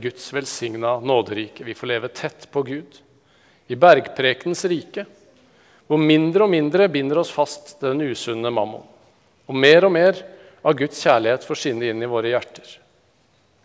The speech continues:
"Det er saligere å gi enn å få", sa Jesus en gang,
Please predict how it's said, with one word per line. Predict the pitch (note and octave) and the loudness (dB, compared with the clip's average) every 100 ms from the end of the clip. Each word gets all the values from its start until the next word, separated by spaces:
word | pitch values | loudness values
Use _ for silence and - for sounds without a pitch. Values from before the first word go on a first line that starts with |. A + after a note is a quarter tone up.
| _ _ _ G#3+ _ _ _ _ _ _ _ _ _ _ | _ _ _ -20 _ _ _ _ _ _ _ _ _ _
"Det | A#2+ | -10
er | B2+ | -8
saligere | - D#3 A2 G#2 A2 C3+ | -2 0 0 -2 -4 -2
å | D3 C3 | -4 -8
gi | G#2+ A#2+ D3+ - | -10 -12 -12 -10
enn | B2+ | -6
å | D3 | -8
få", | - F#3 C4 - - - _ _ _ _ _ _ _ _ _ _ _ _ _ - | -4 -2 -2 -6 -20 -20 _ _ _ _ _ _ _ _ _ _ _ _ _ -18
sa | - A#2+ | -6 -4
Jesus | A2 G2+ B2+ - - - - | -4 -6 -12 -14 -16 -18 -12
en | A#2+ B2 | -4 -2
gang, | B2 | -2